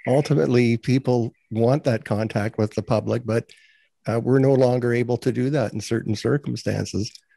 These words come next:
I mean, even, you know, somebody that, uh, has damage to property, I still, still think wants to see a living, breathing police officer, uh, because it's a cathartic, uh, thing. That, that is the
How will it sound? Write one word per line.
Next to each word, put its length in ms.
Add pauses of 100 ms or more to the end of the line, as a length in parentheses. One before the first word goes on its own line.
(200)
I 60
mean, 200
even, 440
you 100
know, 220
somebody 460
that, 420
uh, 220 (680)
has 160
damage 420
to 80
property, 600
I 60
still, 280
still 260
think 300 (360)
wants 240
to 100
see 180
a 60
living, 280
breathing 480 (140)
police 300
officer, 600 (640)
uh, 80
because 320
it's 160
a 60
cathartic, 720 (100)
uh, 280
thing. 320
That, 220
that 180
is 220
the 300